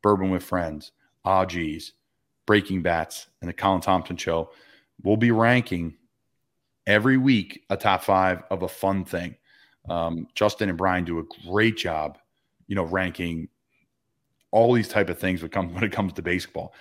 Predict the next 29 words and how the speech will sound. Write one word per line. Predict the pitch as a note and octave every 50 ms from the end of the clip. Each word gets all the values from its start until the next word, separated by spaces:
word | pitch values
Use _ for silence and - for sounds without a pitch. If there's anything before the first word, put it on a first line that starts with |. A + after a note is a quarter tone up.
| - -
I, | G2 G#2 - -
I | G#2+ A2
was | A2 G2+
ready | A2+ A#2+ A2
to | G2+
run | G2 G#2 G#2
a | G2
couple | - G#2 E2 F2 F#2
off, | G2 F#2+ F2+
Justin, | - F2 - - F2+ E2+
but | F2
you | F#2+ F#2+
guys | G2 F#2+ F#2
do | E2+ F#2 F2 E2
a |
ton | - - F#2+ F#2
now. | E2 D#2 D#2 E2+
What | G2 C3
are | D3
some | C#3+ - E3+
of | C#3+
the | A#2 -
fun | - B2+ A#2+ G#2+
things | A2+ A2 G2+ F#2
you | F#2+
guys | F#2+ G2 F#2 F2+ E2+
done | F#2 F#2+ F2+ E2+
ranking | E2+ F2 F#2 F2 - F2 E2
wise? | D#2 D2+ D2 - -